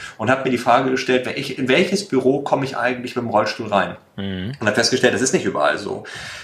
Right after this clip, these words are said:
Speaker 1: Ich sehe das natürlich nicht, weil ich täglich nicht dieses Problem habe. Aber wie schaffen wir es tatsächlich, Chancengleichheit, in dem Fall für Menschen mit einer physischen Behinderung zu schaffen?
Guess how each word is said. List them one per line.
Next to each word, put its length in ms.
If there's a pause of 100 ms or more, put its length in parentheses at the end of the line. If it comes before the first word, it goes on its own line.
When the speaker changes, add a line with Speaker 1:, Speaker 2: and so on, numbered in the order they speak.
(320)
Speaker 1:
Ich 180
sehe 200
das 200
natürlich 400
nicht, 160
weil 140
ich 80
täglich 420
nicht 160
dieses 260
Problem 460
habe. 460 (320)
Aber 220
wie 100
schaffen 300
wir 80
es 80
tatsächlich, 440
Chancengleichheit, 920
in 80
dem 160
Fall 420
für 280
Menschen 340
mit 160
einer 280
physischen 500 (220)
Behinderung 500
zu 100
schaffen? 560